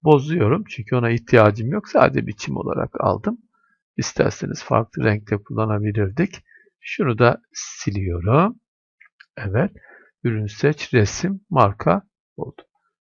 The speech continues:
Resim olan yeri biraz daha büyüteyim. İsterseniz diğerlerini de az bir şey büyütebilirim. Evet. Bold da yapayım.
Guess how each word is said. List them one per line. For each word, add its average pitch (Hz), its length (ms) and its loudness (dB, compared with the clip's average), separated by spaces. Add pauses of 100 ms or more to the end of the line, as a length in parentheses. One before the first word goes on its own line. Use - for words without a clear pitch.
(220)
Resim 165 380 6
olan 120 260 6
yeri 113 440 2
biraz 104 360 8
daha 95 300 2
büyüteyim. 107 720 -4 (920)
İsterseniz - 840 -6 (360)
diğerlerini 98 680 2
de 92 120 2
az 104 360 0
bir - 60 -20
şey 135 340 0 (480)
büyütebilirim. 131 1160 0 (1200)
Evet. - 540 -10 (120)
Bold 92 320 -2
da - 60 4
yapayım. - 440 -4